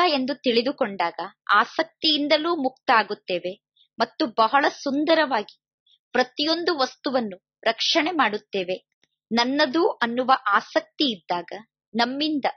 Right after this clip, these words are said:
ಏನಾದರೂ ತಪ್ಪು ಆಗುತ್ತದೆ. ಆದ್ದರಿಂದ ಎಲ್ಲ ಪರಮಾತ್ಮ ತಂದೆಯದ್ದಾಗಿದೆ. ಪರಮಾತ್ಮ ತಂದೆ ಎಲ್ಲವನ್ನು ರಕ್ಷಣೆ ಮಾಡುವ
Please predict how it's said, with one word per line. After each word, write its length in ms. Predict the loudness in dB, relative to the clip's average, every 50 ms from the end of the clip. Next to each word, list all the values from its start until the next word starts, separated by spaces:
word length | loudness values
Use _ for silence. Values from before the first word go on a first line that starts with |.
| _ -2
ಏನಾದರೂ 600 | 2 2 4 4 4 4 4 4 4 2 0 0 -2
ತಪ್ಪು 520 | -2 0 0 0 0 _ -8 -8 -4 0 2
ಆಗುತ್ತದೆ. 720 | 2 2 0 -4 -8 _ -4 -2 -2 0 -2 -4 -4 _ _ _ _ _ 0
ಆದ್ದರಿಂದ 600 | 2 2 2 0 0 -2 -2 -2 -2 -4 -8 -8 -8 -8 -8 -10 _ _ _ _ _ _ -2
ಎಲ್ಲ 320 | -2 -2 0 0 0 2 2 2 0 -2 _ _ _ _ _ _ _ _ _ _ _ _ _ _
ಪರಮಾತ್ಮ 680 | 2 2 4 4 2 2 2 2 2 0 -2 _ -2 0 0 0 2 0
ತಂದೆಯದ್ದಾಗಿದೆ. 960 | 0 0 0 -2 0 2 2 0 0 2 0 0 0 -2 -6 -10 -8 -8 -10 -10 _ _ _ _ _ _ _ _ _ _ _ _ _ 0
ಪರಮಾತ್ಮ 600 | 2 4 4 4 4 4 2 2 0 _ -4 -4 -4 -2
ತಂದೆ 320 | -2 -2 -2 -4 -8 -12 -14 -16 _ _ _ _ _ _ _ _ _ _ -2
ಎಲ್ಲವನ್ನು 640 | 0 0 0 0 2 2 2 2 2 -2 -2 -4 -6 -10 _ _ _ _ _ _ _ _ _ _ _ _ _ _ _ _ _ -2 -2
ರಕ್ಷಣೆ 480 | -2 0 0 -2 0 0 2 2 2
ಮಾಡುವ 360 | 2 4 4 4 4 2 2